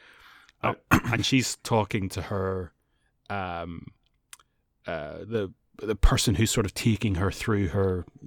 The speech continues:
Speaker 1: uh, novitiatehood. Is that a word? There.
Speaker 2: Uh,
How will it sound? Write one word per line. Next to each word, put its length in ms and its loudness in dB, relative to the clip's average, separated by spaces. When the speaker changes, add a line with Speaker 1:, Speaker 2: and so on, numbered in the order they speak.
Speaker 1:
uh, 240 -6
novitiatehood. 1600 -4
Is 100 -8
that 280 0
a 60 -2
word? 300 0
There. 200 2
Speaker 2:
Uh, 400 -2